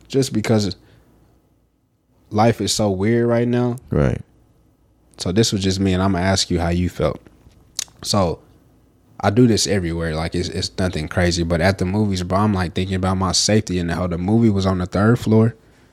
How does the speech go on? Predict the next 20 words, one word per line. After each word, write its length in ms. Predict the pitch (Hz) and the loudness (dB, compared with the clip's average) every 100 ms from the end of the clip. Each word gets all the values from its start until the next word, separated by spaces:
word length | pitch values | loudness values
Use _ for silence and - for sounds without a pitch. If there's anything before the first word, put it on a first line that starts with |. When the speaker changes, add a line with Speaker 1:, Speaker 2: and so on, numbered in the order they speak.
| _ _ _ _ | _ _ _ _
Speaker 1:
I'm 220 | 90 104 | -2 0
like, 300 | 78 67 67 | -2 -6 -8
"Mm, 440 | 50 117 120 104 87 | -8 -4 -2 -2 -4
how 140 | 113 | -2
the 120 | 110 | -4
fuck 440 | 78 - - 120 - | -6 -2 2 2 4
I'm 120 | 110 | 2
gonna 100 | 101 | 2
get 160 | 98 101 | 0 0
about 320 | 90 104 104 | 2 2 0
this 200 | 95 92 | 0 -2
hoe 200 | 87 87 | -2 -2
if 60 | - | -2
something 340 | 110 98 90 | -2 -2 -4
jump 320 | 87 95 92 | -4 -4 -2
off?" 240 | 95 98 90 | -2 -2 0
Speaker 2:
Mm-hmm. 960 | 87 92 110 - - - - - - | 2 4 4 2 2 2 2 2 -2
Speaker 1:
<laughs> 40 | - | -2
Speaker 2:
No, 80 | - | 0
I, 180 | - | 2